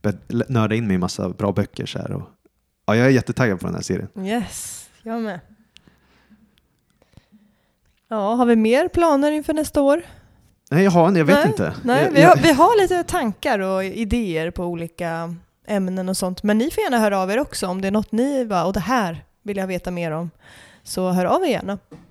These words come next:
Speaker 2: För vi är
Speaker 1: Mm.
Speaker 2: öppna för förslag.
Speaker 1: Exakt, antingen på våra sociala medier och Sprid ordet på, eh, podcast på Instagram och Sprid ordet på Facebook. Eller våra privata, eller hur? Petrus
Speaker 2: Mm.
Speaker 1: och Jenny Urell.
Speaker 2: Ja.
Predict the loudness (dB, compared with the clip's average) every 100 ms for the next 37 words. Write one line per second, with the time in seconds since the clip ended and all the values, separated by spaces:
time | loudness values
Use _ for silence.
0 | _ -8 -4 2 2 2 -4 -4 -6 -4
1 | -6 -6 -16 -12 -6 0 0 2 -2 0
2 | 0 0 0 0 0 -2 -2 -6 -4 -2
3 | -2 -4 -4 -6 -6 -8 -6 -4 -4 -4
4 | -6 -8 -18 -20 -20 -12 -12 -10 -14 -14
5 | -6 -4 -2 -6 -6 -8 -8 -4 -4 -4
6 | -6 -6 -6 -6 -8 -12 -4 -4 -4 -4
7 | -6 -8 -20 _ _ _ _ 0 2 4
8 | 4 4 4 0 0 -2 -2 0 -2 -2
9 | -4 -4 -4 -6 -4 -2 -2 -4 -4 -6
10 | -14 _ -10 -8